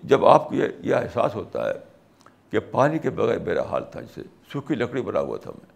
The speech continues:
میں گلا سوکھ رہا تھا میرا، اور جب پانی پیا تو ایک دم ایک ہرا بھرا میں ہوا، تر و تازہ ہو گیا،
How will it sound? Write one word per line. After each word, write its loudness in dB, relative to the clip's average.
میں -4
گلا 6
سوکھ -8
رہا -2
تھا -8
میرا، -12
اور 0
جب -2
پانی 0
پیا -2
تو -8
ایک -6
دم -4
ایک -10
ہرا 6
بھرا 0
میں -8
ہوا، -10
تر -6
و -4
تازہ -4
ہو -10
گیا، -12